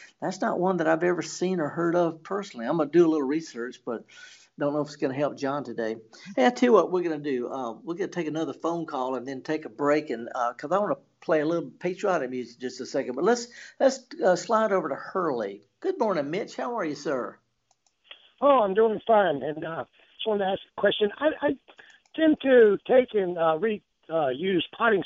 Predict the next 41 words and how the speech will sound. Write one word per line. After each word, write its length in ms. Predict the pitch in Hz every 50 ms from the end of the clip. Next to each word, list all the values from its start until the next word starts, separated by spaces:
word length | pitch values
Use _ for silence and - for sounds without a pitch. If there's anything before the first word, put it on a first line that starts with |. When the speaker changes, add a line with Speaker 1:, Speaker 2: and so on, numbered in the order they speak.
| -
Speaker 2:
soil. 320 | 160 143 143 151 190 214 - _ - - - _ _ _
So 80 | 202
I 40 | 220
move 180 | 226 220 220 208
a 60 | 196
pot, 280 | - - 180 185 185 - _
plant 220 | 170 175 190 185 -
to 80 | 185
a 40 | 180
bigger 220 | 170 185 170 175
pot, 320 | - - 165 175 175 175 165
I 60 | 151
get 140 | 147 180 175
a 40 | 165
little 140 | 170 165 139
bit 160 | 165 190 -
from 120 | - 160 160
there, 320 | 160 165 156 160 165 160
and 80 | 151 - - _ _ - - - _ _
it 80 | - 180
accumulates 520 | 185 - - 208 202 196 185 180 170 -
Speaker 1:
Yeah. 180 | 175 151 160 185
Speaker 2:
up 100 | 190 185
and 80 | 156 - -
so 160 | 175 170 156
forth. 300 | - 170 170 175 175 - - - _ _ _
And 120 | 277 285
I'm 180 | 294 269 285 302
just 160 | 330 339 - -
curious, 160 | 339 - -
you 60 | 302
know, 80 | 285 262
is 60 | 220
there 100 | 269 277
a 40 | 277
way 160 | 277 277 294
to 180 | 254 214 160 - - _ _ _ _ _ _ _ _ _ _ _ _ _ _
revitalize 960 | 208 214 262 285 262 202 220 226 240 254 247 233 233 233 233 233 233 208 170 151
the 120 | 190 180
old 340 | 190 190 214 226 254 254 - - - -
soil? 480 | 254 277 254 208 185 190 220 247 -